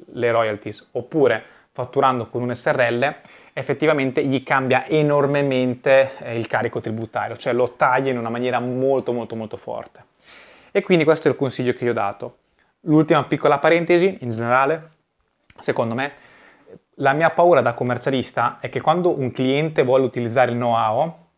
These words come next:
comunque lo utilizza in maniera appunto errata, cioè che non sia un know-how vero. Però lui, questo cliente, insomma, aveva un know-how, eh, vero, che lo poteva, insomma, dimostrare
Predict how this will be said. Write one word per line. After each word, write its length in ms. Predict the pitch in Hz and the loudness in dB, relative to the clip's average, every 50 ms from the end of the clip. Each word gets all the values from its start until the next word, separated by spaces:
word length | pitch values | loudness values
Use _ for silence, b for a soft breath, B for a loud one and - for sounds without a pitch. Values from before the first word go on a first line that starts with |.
| _ _ _ | _ _ _
comunque 680 | _ - 185 175 156 160 160 156 - 185 190 190 175 - | _ 0 2 4 4 2 0 2 4 4 4 4 4 0
lo 200 | - 135 135 123 | 0 2 4 4
utilizza 720 | 127 120 120 - 170 147 135 131 131 127 120 139 139 147 - | 4 2 0 0 0 2 2 2 0 0 0 0 0 0 -2
in 140 | 147 131 123 | -4 -6 -6
maniera 520 | 123 123 123 123 120 117 123 120 123 - _ - | -6 -4 -4 -4 -2 -2 -2 -4 -4 -8 _ -14
appunto 400 | - - - 156 147 131 131 127 | -10 -6 -4 -4 -2 0 0 2
errata, 400 | 135 185 214 180 123 - - - | 2 4 4 2 0 -2 -4 -6
cioè 140 | - 120 | -6 -4
che 120 | - - 127 | -4 -4 -4
non 160 | 135 147 143 | -4 -4 -6
sia 160 | - - 143 | -2 -2 -2
un 80 | 123 123 | 0 0
know-how 380 | 120 120 120 120 117 117 113 | -2 -2 -2 -2 -2 -2 0
vero. 320 | 110 117 110 110 110 110 b b b b b b b _ | 0 0 0 0 -2 -4 b b b b b b b _
Però 180 | - 202 208 | 2 4 4
lui, 360 | 196 175 165 175 180 196 202 | 6 6 6 4 4 4 2
questo 260 | 190 170 151 - - 156 | 2 0 -2 -2 -4 -4
cliente, 440 | 147 180 165 135 131 139 139 - | -2 -2 -2 -2 -2 -4 -6 -8
insomma, 280 | 135 - 143 135 139 131 | -10 -8 -8 -8 -8 -6
aveva 220 | 120 123 131 131 | -2 0 0 0
un 100 | 131 131 | 0 0
know-how, 680 | 127 120 123 123 120 120 123 127 131 135 139 143 143 - | -2 -4 -4 -2 0 0 0 0 0 0 -2 -2 -6 -12
eh, 400 | - 123 117 117 113 117 117 117 113 120 | -14 -10 -8 -6 -6 -4 -4 -4 -4 -2
vero, 500 | 127 147 147 147 139 151 165 202 208 B B B B B B B | 0 4 4 6 6 6 4 2 0 B B B B B B B
che 100 | _ 139 | _ 0
lo 80 | 123 110 | 0 0
poteva, 300 | - 127 - 131 120 117 | 0 0 0 2 0 0
insomma, 240 | 110 - 123 123 | -2 -4 -4 -2
dimostrare 800 | 120 123 127 139 151 151 - - 143 123 123 127 143 170 170 | -2 -2 -2 -2 -6 -6 0 2 4 4 4 4 2 0 0